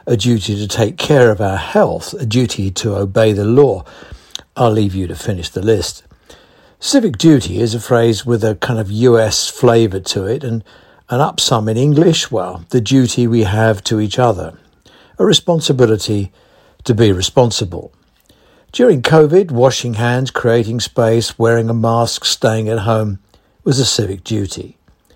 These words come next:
The responsible thing to do. It was obvious. Nevertheless, it took laws to make us do it, and even then it took enforcement to make sure we did it.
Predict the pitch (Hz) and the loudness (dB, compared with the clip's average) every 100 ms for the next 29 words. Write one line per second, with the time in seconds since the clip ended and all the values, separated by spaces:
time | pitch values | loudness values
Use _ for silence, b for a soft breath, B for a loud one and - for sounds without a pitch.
0 | _ _ 135 120 - 156 117 101 104 101 | _ _ -2 0 2 0 0 -2 -4 -4
1 | 95 101 120 185 120 90 B B - 170 | -6 -4 0 2 2 -2 B B -2 0
2 | 151 185 104 - - - b b b b | 2 2 0 -6 -8 -10 b b b b
3 | b b 185 160 131 175 156 143 - 151 | b b 0 2 4 4 0 -4 0 2
4 | 156 214 147 107 165 160 151 160 123 117 | 6 4 4 0 -4 -2 0 2 2 0
5 | 104 139 123 101 160 147 147 175 233 196 | 0 4 4 2 -4 -4 -4 -2 0 0
6 | 165 208 139 110 123 135 - 147 135 120 | 2 2 0 -2 -4 -4 2 2 2 -2
7 | - 226 185 - 104 113 131 131 127 - | 0 0 0 -4 -6 -2 0 0 0 0
8 | 135 120 113 220 110 92 | 2 2 2 2 2 -6